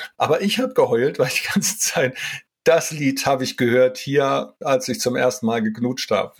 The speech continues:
Das Lied hab ich hier gehört, als ich zum ersten Mal so richtigen Mist gebaut hab. Hätte ich besser nicht gemacht. Das heißt also auch zum Beispiel Musik ist so eine Sache, ne, die eine ganze Kultur, eine ganze Epoche prägen kann.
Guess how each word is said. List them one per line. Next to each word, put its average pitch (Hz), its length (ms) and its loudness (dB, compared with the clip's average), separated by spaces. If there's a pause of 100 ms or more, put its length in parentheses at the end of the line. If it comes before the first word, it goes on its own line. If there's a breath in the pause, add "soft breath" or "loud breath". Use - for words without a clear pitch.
Das 123 240 0
Lied 131 240 -2
hab 127 180 2
ich 120 80 -8
hier 135 160 0
gehört, 123 460 0
als 123 220 -2
ich 117 80 -10
zum 131 120 -6
ersten 123 240 0
Mal 123 100 0
so 120 120 -2
richtigen 127 420 -2
Mist 143 300 -2
gebaut 95 340 0
hab. 101 100 -4
Hätte 107 160 -4
ich - 120 -14
besser 113 240 0
nicht 135 200 -6
gemacht. - 800 -8
Das 104 160 -4
heißt 131 220 0
also 131 180 0
auch 127 140 0
zum 127 160 -6
Beispiel 117 260 -2
Musik 113 840 -2 (540)
ist - 180 -4
so 113 140 -2
eine 110 240 0
Sache, 107 300 -2
ne, 117 120 0
die 123 100 -4
eine 110 160 -2
ganze 131 560 -2
Kultur, 113 560 -2
eine 104 120 0
ganze 117 300 -6
Epoche - 440 -10
prägen 98 460 -8
kann. 107 280 -8